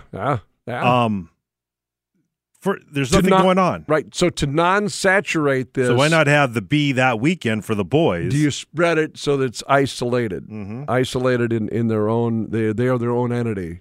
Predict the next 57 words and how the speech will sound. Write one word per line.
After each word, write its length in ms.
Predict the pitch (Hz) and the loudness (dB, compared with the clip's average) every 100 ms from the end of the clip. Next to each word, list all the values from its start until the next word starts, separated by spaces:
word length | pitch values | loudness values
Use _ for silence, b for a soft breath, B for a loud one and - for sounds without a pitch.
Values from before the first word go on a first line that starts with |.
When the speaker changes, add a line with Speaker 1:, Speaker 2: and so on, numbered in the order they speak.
| - | -4
Speaker 2:
'Cause 140 | 143 | 2
I 100 | 226 | 4
know 120 | 277 | 4
Speaker 1:
Yeah. 60 | 285 | 4
Speaker 2:
people 300 | 240 214 185 | 2 2 2
in 80 | 156 | 2
your 200 | 156 190 | 4 2
world, 480 | 143 123 104 104 104 _ _ - | 2 0 0 -4 -8 _ _ -16
Speaker 1:
Yeah. 180 | 107 104 - _ | -14 -14 -18 _
Speaker 2:
they 140 | 123 175 | 0 2
would 140 | 185 | 2
have 160 | 170 143 | 2 2
no 160 | 170 | 0
problem 400 | - 156 151 120 | 2 2 2 -2
doing 260 | 110 117 107 | -2 -2 -2
state 240 | - 123 | -2 -2
tournaments 360 | 104 120 104 - | -2 -4 -4 -6
three 200 | 113 117 | -6 -4
weekends 420 | 110 107 110 95 | -2 -2 -2 -2
in 80 | 87 | -2
a 40 | |
row 200 | 95 95 | -2 -2
for 160 | 85 92 | -4 -8
boys 320 | 82 87 80 | -6 -6 -8
stuff. 360 | - 80 73 98 | -12 -14 -12 -4
You 80 | |
know, 60 | 110 | 0
Speaker 1:
No. 60 | 123 | 2
Speaker 2:
going 200 | 120 113 | 2 0
from 100 | 117 | -2
the 80 | 101 | 0
Super 400 | 156 151 135 123 | 0 0 0 0
A 280 | 120 120 | 2 0
to 200 | 110 104 | -2 -4
the 300 | 90 92 90 | -4 -4 -6
A 340 | 101 123 120 120 | -4 -2 -2 -2
to 120 | - | -6
the 100 | 92 | -8
B. 420 | 80 113 95 82 82 | -4 -2 -2 0 2
Speaker 1:
Plug 240 | 156 160 | 2 4
in, 260 | 160 165 147 | 2 2 2
broadcast 480 | 139 143 143 147 | 0 2 2 4
Speaker 2:
So 60 | 135 | 4
you 80 | 127 | 4
go 100 | 151 | 2
from 200 | 139 127 | 2 0
the 60 | |
Speaker 1:
eight 80 | 113 | 0
Speaker 2:
girls 400 | 139 190 208 208 139 | 2 6 6 6 4
Speaker 1:
games 340 | 139 143 117 | 4 2 0
and 100 | 107 | 0
go 100 | 123 | 0
to 60 | 127 | 0
the 60 | |
next 220 | 123 104 | 0 0
Speaker 2:
Yeah. 100 | 82 | -2
Speaker 1:
one. 140 | 95 | -6